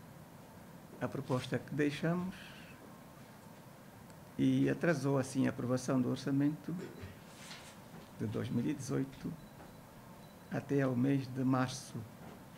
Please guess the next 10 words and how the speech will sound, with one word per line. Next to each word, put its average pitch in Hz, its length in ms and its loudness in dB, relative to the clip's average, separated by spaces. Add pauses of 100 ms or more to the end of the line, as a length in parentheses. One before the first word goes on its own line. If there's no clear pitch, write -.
(2250)
o 135 80 -2
que 131 100 2
normalmente 127 640 8 (180)
era 131 160 2
feito 131 480 0 (2250)
no 123 160 6
mês 123 260 6 (360)
de 117 120 -2
janeiro, 120 480 4 (600)
normalmente. 113 680 0